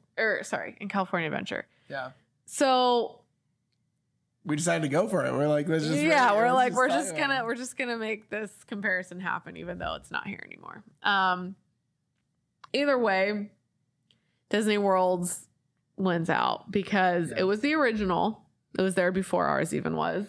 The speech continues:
Speaker 1: here
Speaker 2: It's
Speaker 1: in
Speaker 2: like
Speaker 1: California.
Speaker 2: in the nineties, which is like, they built this
Speaker 1: Yeah.
Speaker 2: ride in the nineties?
Speaker 1: I know. I was shocked
Speaker 2: It's crazy.
Speaker 1: about that.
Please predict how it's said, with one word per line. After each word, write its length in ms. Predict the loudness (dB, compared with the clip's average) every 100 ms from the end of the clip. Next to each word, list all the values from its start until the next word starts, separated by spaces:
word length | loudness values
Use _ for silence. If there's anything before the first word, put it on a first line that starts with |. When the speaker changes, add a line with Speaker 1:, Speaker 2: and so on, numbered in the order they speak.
| -8
Speaker 1:
here 160 | -4
Speaker 2:
It's 80 | -2
Speaker 1:
in 40 | -2
Speaker 2:
like 60 | 0
Speaker 1:
California. 420 | 0 0 0 0
Speaker 2:
in 40 |
the 60 | 0
nineties, 460 | 0 -2 -6 -12
which 140 | -18 -16
is 140 | -4
like, 260 | -4 -4 -8
they 100 | -12
built 320 | -10 -6 -2
this 60 | 2
Speaker 1:
Yeah. 220 | 2 2
Speaker 2:
ride 160 | 0 -2
in 60 |
the 60 | -6
nineties? 600 | -12 -12 -10 -8 -8 -2
Speaker 1:
I 140 | 0 2
know. 120 | 2
I 140 | 2
was 100 | 0
shocked 440 | -2 -2 0 -2 -6
Speaker 2:
It's 120 | -20
crazy. 280 | -14 -6 -4
Speaker 1:
about 320 | -2 -2 -2
that. 340 | -4 -4 -6